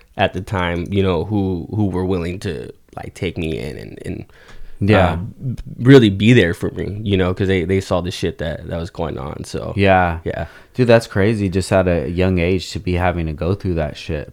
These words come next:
Speaker 2: But,
Speaker 1: Y-,
Speaker 2: you know,
Speaker 1: yeah.
Speaker 2: looking back at it, that's what made you who you are today.
Speaker 1: It, it, it is. And, you know, also when I think about it, I'm like, it wa-,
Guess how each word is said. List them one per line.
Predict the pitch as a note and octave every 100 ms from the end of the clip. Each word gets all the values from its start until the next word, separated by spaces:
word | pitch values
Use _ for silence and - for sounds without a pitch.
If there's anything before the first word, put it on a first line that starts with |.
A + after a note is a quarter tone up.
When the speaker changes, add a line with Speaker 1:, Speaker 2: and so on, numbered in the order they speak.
| -
Speaker 2:
But, | - E2
Speaker 1:
Y-, | E3 D#3
Speaker 2:
you | G#2 G2
know, | G2+ G2+
Speaker 1:
yeah. |
Speaker 2:
looking | F#2+ G2+ F#2+
back | G2+ B2+ B2+
at | F#2+
it, | F2+
that's | F#2+ G2
what | G2+
made | G2 G2+ F#2+
you | G2
who | F#2+
you | G2+ G2+ G2
are | G2
today. | F#2 F2+ A2 A#2+ G2 -
Speaker 1:
It, | - F#3 - F3+
it, |
it | D3+ C3 D3
is. | B2+ G#2+ G#2+
And, | G#2+ G#2 G2+ G2+
you | A2
know, | G#2+ G2+
also | G2+ A2+ - A#2+
when | A2+
I | G2+
think | - G#2+ G2
about | G#2+ G#2 G#2
it, | G2+ G2+ G2+ - G2+
I'm | G2
like, | G2 F#2+ F#2 - _ _ _ - - - - - - _ - _ - _ - - - -
it |
wa-, | C3+